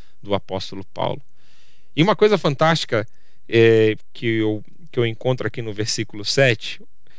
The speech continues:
eu, eu gosto muito desse exercício de refletir e meditar na palavra de Deus. É algo, é, incrível, quando você lê um texto vez após vez e vai procurando refletir sobre o significado nesse texto.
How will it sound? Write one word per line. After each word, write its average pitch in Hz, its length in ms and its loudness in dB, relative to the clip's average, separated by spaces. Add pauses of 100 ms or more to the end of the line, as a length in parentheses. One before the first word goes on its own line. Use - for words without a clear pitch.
(320)
eu, 165 320 6
eu 160 140 6
gosto 175 360 4
muito 165 260 0
desse 143 300 4
exercício 127 540 0
de 117 180 -6
refletir 113 680 0
e 104 60 -8
meditar 104 560 -2
na 98 120 -2
palavra 98 460 0
de 95 120 -10
Deus. 92 320 -8
É 110 80 2
algo, 123 440 4 (480)
é, 104 380 0 (160)
incrível, 120 720 -2
quando 120 220 -6
você 110 480 2
lê 123 540 6 (400)
um 120 100 -10
texto 120 560 0
vez 117 420 4
após 104 420 -2
vez 107 460 0
e 104 80 -6
vai 120 200 2
procurando 117 460 -8
refletir 113 600 -8
sobre 107 300 -6
o - 20 -10
significado 107 760 -2
nesse 98 260 -10
texto. 107 360 -4